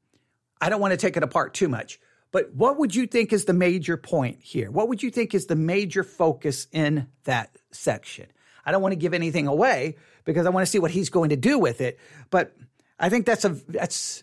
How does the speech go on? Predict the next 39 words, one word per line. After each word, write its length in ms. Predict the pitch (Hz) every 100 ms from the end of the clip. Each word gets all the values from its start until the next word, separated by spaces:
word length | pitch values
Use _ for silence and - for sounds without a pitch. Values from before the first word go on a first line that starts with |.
| _
I 60 | 165
think 220 | 233 233
when 220 | - 202
you're 180 | 190 208
analyzing 600 | 208 226 233 220 185 190
preaching 480 | 143 220 226 - 214
or 160 | 180 151
a 60 |
sermon, 580 | - 269 285 180 117 127 - _ _ -
you 140 | 190
have 120 | 254 247
to 80 |
just 200 | 202 202
always 400 | - 214 269 226
ask 280 | 208 240 -
yourself, 380 | 190 - 165 -
"Did 160 | 175 196
the 80 |
sermon 680 | 196 - 269 285 285 254 175 - _ _ _ _ _ _ _
keep 340 | - - 311 -
me 180 | 294
away 320 | 285 247 247 233
from 220 | 247 226
the 80 | 220
text?" 760 | - 160 - - - - - -
I, 240 | 175 185
I've 80 | 208
been, 160 | 226 233
I've 160 | 214
been 140 | 262 254
trying 240 | 254 262
to 60 | 233
put 220 | 285 262
forth 280 | 285 247 247
this, 340 | 226 - - _ _ _ _
this 220 | 180 208
concept 720 | - - 254 262 254 - 202 202
a 60 |
lot. 540 | 170 175 240 294 202